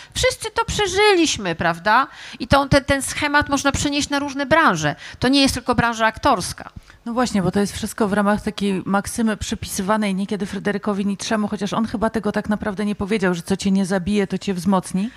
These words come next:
Speaker 2: E, ale a propos niezabijania, ale wzmacniania, ja cię muszę zapytać, e, o twoje doświadczenie po publikacji tej książki. Bo, em, z jednej strony wiem, że cię spotkało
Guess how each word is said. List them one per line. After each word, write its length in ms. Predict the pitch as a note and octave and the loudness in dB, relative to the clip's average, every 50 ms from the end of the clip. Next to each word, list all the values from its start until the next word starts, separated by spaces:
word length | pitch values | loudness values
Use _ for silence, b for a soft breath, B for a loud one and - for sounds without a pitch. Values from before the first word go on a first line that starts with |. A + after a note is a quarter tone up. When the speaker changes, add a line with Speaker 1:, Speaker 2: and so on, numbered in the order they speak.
| B B B B B B B B | B B B B B B B B
Speaker 2:
E, 280 | B - F#3+ G3 F#3+ - | B 2 4 4 4 4
ale 380 | - G3+ G#3 G#3 G#3 G#3 G#3 - - - | 4 4 6 6 4 4 2 -2 -4 -4
a 100 | G#3+ G3 | -4 0
propos 300 | A3+ B3+ B3+ - C4 A#3 | 0 0 2 2 2 2
niezabijania, 640 | A3+ A3+ F#3 A3+ G#3+ F3 G3+ A3 A#3 A#3+ A#3+ A#3 A3 | 2 2 0 0 0 0 0 0 2 2 2 2 2
ale 140 | G#3+ G#3+ | 2 0
wzmacniania, 840 | G3 F3 - G#3 G#3+ G#3 - - A3 G#3 F3 F3 E3+ F3 F3 F#3 G#3+ B3 - - - - _ _ _ _ _ _ b b b b b b b b b - | -2 -2 0 0 0 0 0 0 0 2 2 2 2 0 0 0 -2 -4 -6 -12 -18 -20 _ _ _ _ _ _ b b b b b b b b b -4
ja 100 | - G3+ | -4 -2
cię 120 | - A#3 | 0 0
muszę 200 | A#3 B3 - B3+ | 0 0 0 0
zapytać, 640 | G#3 A#3 A3+ - B3 A#3+ - B3 A#3+ - - - - - | 0 0 0 0 -2 -2 0 0 -2 -2 -6 -10 -8 -6
e, 420 | - G3 G3+ G3 G3+ G3+ G#3 G#3 - - - _ _ _ _ - - _ - _ _ _ _ _ _ - | -2 0 2 2 2 2 0 -2 -4 -10 -20 _ _ _ _ -20 -20 _ -20 _ _ _ _ _ _ -10
o 80 | - G3 | -8 -8
twoje 340 | - - C4 B3+ B3 B3 | -4 0 2 4 4 2
doświadczenie 680 | G3+ G#3+ A3 - - A3 G#3+ - - - A#3+ A#3 A#3 A3+ | 2 0 -4 -4 -2 -4 -4 -4 -2 -2 -2 -2 0 0
po 140 | - - - | 0 -2 0
publikacji 640 | - A3+ G#3+ F3+ G3+ G3+ - A3 G#3+ G#3 - G3+ - | -2 -4 -4 -4 -4 -2 0 0 0 0 -2 -6 -4
tej 160 | - G#3 G3+ | -4 -4 -4
książki. 640 | - - - F3 D#3+ E3+ D#3+ - - - - - - - _ B B B B B B - | -4 -4 -2 -2 -2 -2 -4 -6 -10 -16 -18 -20 -20 -20 _ B B B B B B -12
Bo, 640 | F#3 F3 D#3+ G#3 G#3 G#3 G#3 G#3 G#3+ G#3+ G#3 G3 - - | -8 -4 0 4 4 6 6 6 6 4 4 2 0 -2
em, 500 | E3 F#3+ F#3+ G3 G3 G3 G3 F#3+ F#3+ - - - | 0 0 0 0 0 0 -2 -4 -4 -6 -8 -8
z 40 | - | -6
jednej 300 | A#3+ - A3+ A#3 A3+ G3+ | -4 -2 0 0 0 -2
strony 680 | - - - G#3+ G3+ G3+ G3+ G3 F#3+ F#3 F#3 - - - | -4 -4 -2 -2 0 0 2 0 0 0 -2 -4 -6 -8
wiem, 220 | D#3+ G3 G#3+ G#3+ | -8 -6 -6 -6
że 100 | F#3+ G3 | -8 -10
cię 120 | F#3 - G3+ | -8 -10 -8
spotkało 760 | - - G#3 G3+ - - G#3 G3 G3 G3+ G3+ G3 F#3+ G3 G3+ | -6 -4 -6 -4 -2 0 2 2 4 4 4 4 4 4 0